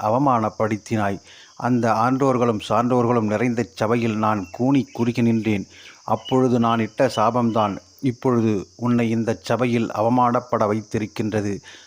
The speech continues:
ஆகையால் நான் ஒன்றும் செய்ய முடியாது" என்று கர்ணன் கூறிவிட்டான்.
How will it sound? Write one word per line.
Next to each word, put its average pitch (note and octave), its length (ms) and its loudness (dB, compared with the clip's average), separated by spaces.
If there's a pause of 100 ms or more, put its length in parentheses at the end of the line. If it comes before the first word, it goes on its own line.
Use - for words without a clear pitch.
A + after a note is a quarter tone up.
ஆகையால் A2+ 640 0
நான் G#2+ 220 -2
ஒன்றும் A2 380 -2
செய்ய A#2 300 -2
முடியாது" G#2 560 0
என்று G2+ 320 -4
கர்ணன் G#2+ 420 -2
கூறிவிட்டான். G2+ 640 -6